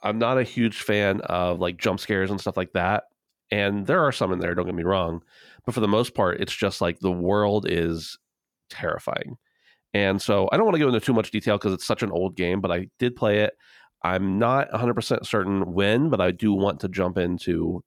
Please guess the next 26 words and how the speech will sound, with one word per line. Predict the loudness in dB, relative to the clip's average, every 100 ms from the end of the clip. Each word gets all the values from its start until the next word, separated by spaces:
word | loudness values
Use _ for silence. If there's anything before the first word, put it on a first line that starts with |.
| _ -4
Dead | -4
Space | -2 -6 -4
two | -4
and | -2
three. | -2 0 -2 -4 _ _ _ -2
And | -2
of | 0
course, | 0 0 -6 -12 -4
um, | -2 0
my | -2 -2 -2
interest | -2 -4 -4
is | -4
certainly | -4 -4 -4
peaked | -4 -6 -8
for | -8 -2 -2
the | -2
remake, | -4 -4 -4 -6 -16 _ _ _ -6
uh, | -6
coming | -2 -2 0
out | 0
later | -2 -4
this | -8
month. | -8 -10 -10 _ _ _ _ _ _ _ -8
I, | -8 -8 _ -8
<coughs> | -6 -6
excuse, | -10 -8 -4 -4